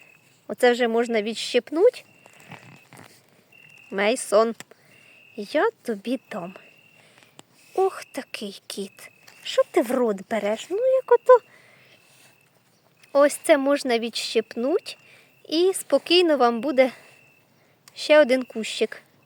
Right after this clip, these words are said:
Це уже готовий кущ.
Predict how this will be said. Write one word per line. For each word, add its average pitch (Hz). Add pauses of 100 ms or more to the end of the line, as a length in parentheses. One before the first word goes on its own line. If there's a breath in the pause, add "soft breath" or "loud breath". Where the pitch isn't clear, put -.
(2500 soft breath)
Це 285
уже 254
готовий 294
кущ. -